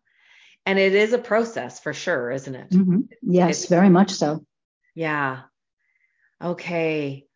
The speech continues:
Speaker 1: I, I have another question, but I wonder if we should move on. My question is, do you think it takes years and wisdom and experiences and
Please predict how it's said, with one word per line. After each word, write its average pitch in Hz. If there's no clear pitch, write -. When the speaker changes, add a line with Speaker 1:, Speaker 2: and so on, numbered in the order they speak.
Speaker 1:
I, 165
I 165
have 196
another 165
question, 143
but 143
I 143
wonder 151
if 147
we 156
should 147
move 143
on. 131
My 156
question 240
is, 160
do 254
you 494
think 233
it -
takes 160
years 175
and 151
wisdom 156
and 147
experiences 151
and 139